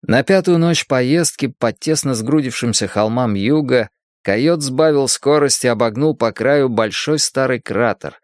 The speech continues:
опустившийся почти вровень с землей. С остатков древнего обода можно было увидеть, что песчаное дно кратера уродовала огромная черная дыра.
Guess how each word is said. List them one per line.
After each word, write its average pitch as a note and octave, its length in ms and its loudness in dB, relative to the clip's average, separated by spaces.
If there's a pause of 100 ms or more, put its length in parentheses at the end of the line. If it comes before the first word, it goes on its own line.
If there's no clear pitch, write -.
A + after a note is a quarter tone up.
(260)
опустившийся A#2+ 800 -2
почти F#2 340 -4
вровень G#2 460 0
с E2 60 -8
землей. F2 500 -6 (840)
С - 140 -2
остатков B2+ 480 0
древнего B2 600 2
обода B2 400 2
можно C3+ 460 0
было C3 220 2
увидеть, C3 440 0
что - 220 -4
песчаное C#3+ 680 0
дно A#2+ 220 -2
кратера C3+ 460 0
уродовала C3 720 2
огромная D3 680 -2
черная A2+ 540 -2
дыра. F#2+ 420 -4